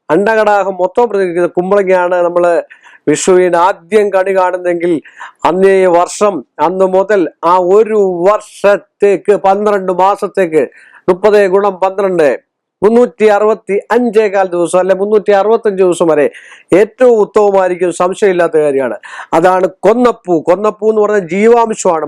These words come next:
മഞ്ഞ കളറിന് തന്നെ ജീവാംശമാണ്. വ്യാഴത്തിന്റെ കളർ തന്നെ മഞ്ഞയാണ്. സ്വർണം, കാഞ്ചനം, കാഞ്ചനക്കാരകൻ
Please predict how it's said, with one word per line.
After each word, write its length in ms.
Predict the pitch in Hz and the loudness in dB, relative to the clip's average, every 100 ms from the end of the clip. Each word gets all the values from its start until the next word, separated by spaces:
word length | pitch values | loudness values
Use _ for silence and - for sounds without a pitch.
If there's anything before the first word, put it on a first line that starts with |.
| 156 | -4
മഞ്ഞ 200 | 185 202 - | -2 -4 -2
കളറിന് 340 | 196 220 226 226 | -2 0 -2 -2
തന്നെ 160 | 214 185 | -2 -2
ജീവാംശമാണ്. 680 | 185 190 180 - 151 127 104 _ - - - | 2 2 0 -2 -2 -2 -8 _ -20 -16 0
വ്യാഴത്തിന്റെ 560 | 165 208 233 233 240 214 175 | 2 2 0 0 0 2 2
കളർ 200 | 214 240 240 | 2 2 0
തന്നെ 180 | 226 196 | 0 -2
മഞ്ഞയാണ്. 380 | 185 175 165 147 - | -2 0 0 -2 -2
സ്വർണം, 340 | 208 240 175 139 | -2 -2 -4 -2
കാഞ്ചനം, 420 | 196 220 202 165 117 - _ 160 | -2 -2 -2 -4 -6 -16 _ 0
കാഞ്ചനക്കാരകൻ 1160 | 175 214 202 214 196 _ 175 160 202 214 214 | 0 0 0 0 -2 _ -2 0 0 -2 -4